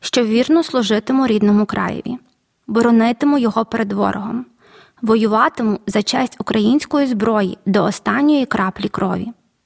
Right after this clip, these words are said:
Так мені, Господи Божий, архангеле Михаїле, допоможіть. Амінь". Зверніть увагу на те,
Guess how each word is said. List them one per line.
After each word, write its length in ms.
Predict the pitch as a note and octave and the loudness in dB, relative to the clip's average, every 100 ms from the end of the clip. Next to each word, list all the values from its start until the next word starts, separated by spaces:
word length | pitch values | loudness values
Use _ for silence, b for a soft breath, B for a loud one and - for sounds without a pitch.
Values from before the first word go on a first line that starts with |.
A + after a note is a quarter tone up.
| - | -2
Так 380 | A#3 - - _ | 2 2 -2 _
мені, 260 | B3 A#3+ A#3 | 2 4 4
Господи 480 | A#3+ C4 - G3 G#3 | 2 0 -4 -2 -2
Божий, 460 | G3 D4+ D#4 A3 - | 0 0 0 -2 -2
архангеле 600 | A3 - A#3+ A#3 A3+ G#3+ | -4 -2 0 2 2 2
Михаїле, 540 | G#3 - G3+ C4+ D4 | 2 0 -2 2 2
допоможіть. 680 | G#3+ G#3 A3 G#3+ F#3 F#3 - _ _ _ _ _ | 0 0 2 2 -2 -8 -10 _ _ _ _ _
Амінь". 380 | B3 B3 G3 F#3 - _ _ _ _ _ _ _ _ _ _ - | 0 2 2 0 -6 _ _ _ _ _ _ _ _ _ _ -4
Зверніть 380 | B3 E4+ G4 | 2 4 4
увагу 300 | D#4 D#4+ D#4 | 2 2 2
на 140 | C4 B3+ | 0 0
те, 200 | - | 0